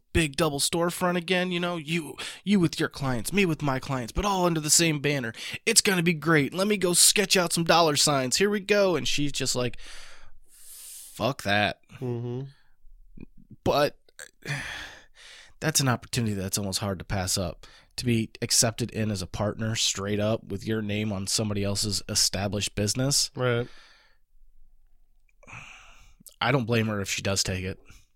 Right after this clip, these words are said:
Speaker 2: No, I mean, it's a great opportunity, really.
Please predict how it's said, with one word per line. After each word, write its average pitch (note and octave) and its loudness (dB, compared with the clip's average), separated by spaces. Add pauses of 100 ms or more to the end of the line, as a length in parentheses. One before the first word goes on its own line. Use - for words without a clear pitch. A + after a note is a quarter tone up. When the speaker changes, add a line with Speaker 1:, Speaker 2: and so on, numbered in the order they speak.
(220)
Speaker 2:
No, C3+ 2
I C3+ 4
mean, C3 4 (580)
it's - -6
a A#2+ 2
great C3 4
opportunity, C#3+ 2
really. F3 2